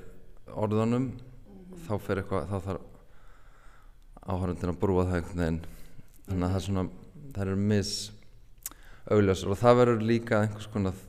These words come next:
Speaker 1: svona þraut eða verkefni að svona, að ég sé hvernig þetta tengi-, hvernig þannig að það er ein-, ein-, einhvers konar svona
Speaker 2: Mhm.
Speaker 1: þraut.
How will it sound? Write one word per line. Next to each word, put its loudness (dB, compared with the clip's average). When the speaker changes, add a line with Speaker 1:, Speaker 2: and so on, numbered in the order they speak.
Speaker 1:
svona -2
þraut 0
eða 0
verkefni -6
að -2
svona, -2
að 0
ég 0
sé 4
hvernig 2
þetta 2
tengi-, -2
hvernig -2
þannig 0
að 4
það 8
er 6
ein-, 4
ein-, -2
einhvers -6
konar 0
svona -2
Speaker 2:
Mhm. -14
Speaker 1:
þraut. 2